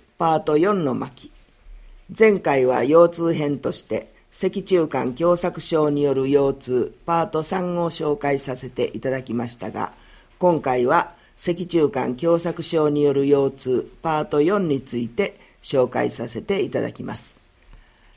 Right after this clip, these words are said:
脊柱管狭窄症ってはどんなリハビリをするの？今回は先月に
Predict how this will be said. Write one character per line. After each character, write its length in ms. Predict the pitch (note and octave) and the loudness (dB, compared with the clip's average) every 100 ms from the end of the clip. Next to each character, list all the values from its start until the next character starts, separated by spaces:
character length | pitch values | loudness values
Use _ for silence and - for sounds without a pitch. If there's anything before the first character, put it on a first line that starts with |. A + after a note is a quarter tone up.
| _ | _
脊 300 | - A3 A3+ | 4 4 4
柱 220 | B3 G#3+ | 2 4
管 240 | - C3+ C3 | 4 -2 0
狭 140 | E3 | 0
窄 260 | F3 F3+ E3+ | 2 -2 -4
症 260 | - D#3 D3 | 0 2 2
っ 60 | |
て 140 | - B2 | 0 -4
は 160 | - - _ | -4 -14 _
ど 180 | B2+ G#3 | 0 2
ん 80 | A3 | 2
な 100 | E3+ | 0
リ 120 | C#3 | -2
ハ 120 | C3 | -6
ビ 120 | A#2+ A#2 | -6 -2
リ 160 | A#2+ | -2
を 60 | A#2+ | -2
す 140 | - | -6
る 120 | B2+ | -6
の？ 280 | A2 B2 G#3+ - _ _ _ _ _ _ _ _ _ _ - | -2 -2 -4 -10 _ _ _ _ _ _ _ _ _ _ -2
今 180 | D3 B2+ | -2 -2
回 260 | B2+ A2 | -4 -4
は 300 | A2+ F3 - - - | 0 0 0 -8 -12
先 300 | - E3 D3 | 0 2 4
月 260 | C#3 - | 2 2
に 100 | A#2+ | -4